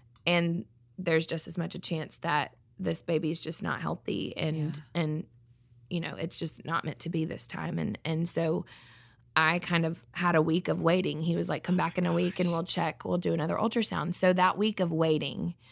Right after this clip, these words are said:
Speaker 1: was where Thy Will came from, and just
Speaker 2: Oh my
Speaker 1: praying,
Speaker 2: gosh.
Speaker 1: praying for a heartbeat, praying for God's will to be done. And so that's when that became my prayer. And it was, I felt like, I'm like, "I know, I read your word, I have scripture, I have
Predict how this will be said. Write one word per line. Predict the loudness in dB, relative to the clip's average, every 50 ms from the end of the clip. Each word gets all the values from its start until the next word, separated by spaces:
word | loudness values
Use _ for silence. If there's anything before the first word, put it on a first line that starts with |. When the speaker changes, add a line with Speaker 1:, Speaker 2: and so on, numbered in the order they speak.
| -20 -20 -14 -2
Speaker 1:
was | 4 6 6 6 6 4
where | 2 2 2 2 2 0 0 0
Thy | -2 -2 0 0 0
Will | 0 0 -2 -2 -4
came | -4 -4 -2 -2 -2 -2
from, | -4 -4 -6 -6 -6 -6
and | -2 0 2 4
just | 4 4 4 2
Speaker 2:
Oh |
my | 0 2
Speaker 1:
praying, | 2 4 4 4 4 4 2 2 2 0
Speaker 2:
gosh. | 0 -2 -4 -10 -14 -14 -16 -20 -20 _ -20 -20 _ -20 -14 -2
Speaker 1:
praying | 4 6 8 8 8 6 4
for | 2 0 0
a | 0 2
heartbeat, | 4 4 4 4 2 0 0 0 0 0 -2 _ -14 -20 -20 -20 -20 _ _
praying | 0 2 2 4 4 2 2 0 -2
for | -2 -2 0 2 4 4 4 2 0 -2 -4 -8 -12 _ _ _ _ _ _ _ _
God's | -2 0 0 0 2
will | 2 2 2
to | 2
be | 2 2 2
done. | 4 4 4 4 4 4 2 2 2
And | 2 2 2 2
so | 2 2 4
that's | 4 4 2 2 0 -2 -4 -2
when | 0 0 0 0 0 -2 -4 -6 -10 _ _ _ _ _ _ -2
that | 2 4 4 4 2 0 -2
became | -2 -2 0 -2 0 0 0 0 0 -2
my | -2 -4 -6
prayer. | -6 -2 0 0 2 2 0 -2 -2
And | 0 0
it | 0 2 2
was, | 2 0 0 -2 -6 -2
I | 0 0 0
felt | 2 4 6 6 8 6 6 2 0
like, | 0 0 0 0 -2 -6 -4
I'm | -2 0
like, | 0 0 -2 -4
"I | -4 -2 0 2
know, | 2 2 2 0 0 -2 -2 -4 -6 -8 _ -8
I | -6 -4
read | -2 0 0 0 0
your | 0 0 0
word, | -2 -2 -2 0 0 0 0
I | -2
have | -2 -2 -2 -2 -4 -6
scripture, | -10 -6 -4 -6 -4 -4 -4 -2 0 0
I | 0 0
have | 0 -2 -2 -2 -2 -4